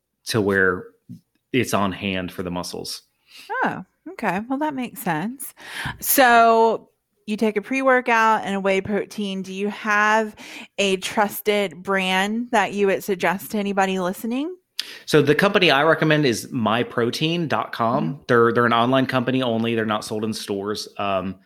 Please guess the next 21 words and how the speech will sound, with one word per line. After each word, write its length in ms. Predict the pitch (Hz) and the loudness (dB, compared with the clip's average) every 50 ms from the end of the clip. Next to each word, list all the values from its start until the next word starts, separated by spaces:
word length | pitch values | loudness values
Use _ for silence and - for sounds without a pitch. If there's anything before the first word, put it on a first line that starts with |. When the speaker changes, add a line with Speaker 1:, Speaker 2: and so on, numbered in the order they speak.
| _ _ _ _ _ _ _ _ _ - | _ _ _ _ _ _ _ _ _ -2
Speaker 1:
I'm, 460 | 117 123 139 151 151 147 147 - - - _ _ _ _ _ - - - - - - | 0 2 2 2 2 0 -2 -6 -16 -20 _ _ _ _ _ -6 -4 -4 -4 -2 0
I'm 120 | 143 160 | 0 0
frugal. 560 | 175 - - 139 139 135 139 160 160 160 160 - | 0 2 4 4 4 6 6 6 6 6 6 4
I 80 | 127 | 2
don't 160 | 131 160 160 | 2 2 2
like 180 | - 117 135 - | 2 2 0 0
spending 400 | - - - 135 - - 139 123 | -2 -2 0 2 2 2 2 2
money. 360 | 113 110 113 123 135 151 156 147 | 2 2 2 4 2 2 2 0
So 540 | 147 - - 131 120 120 120 117 120 120 135 131 - | 0 2 2 4 4 6 4 4 2 0 -4 -8 -6
to 140 | - - 151 | -2 0 0
me, 260 | 131 131 139 139 151 156 | 2 4 4 4 4 2
they're 260 | 143 147 143 139 131 | 4 4 6 6 6
the 120 | 117 123 | 4 4
most 360 | 117 117 117 117 117 - - | 4 4 4 4 4 2 0
bang 300 | 113 113 107 110 110 110 | 2 2 4 4 2 0
for 100 | 104 110 | 0 -2
your 140 | 107 101 101 | -2 -2 0
buck 240 | 95 98 98 95 - | 0 -2 -2 -2 -4
you 80 | 107 98 | -8 -8
can 220 | - 95 92 92 | -6 -8 -8 -6
get. 260 | 87 92 87 85 - | -4 -4 -4 -4 -6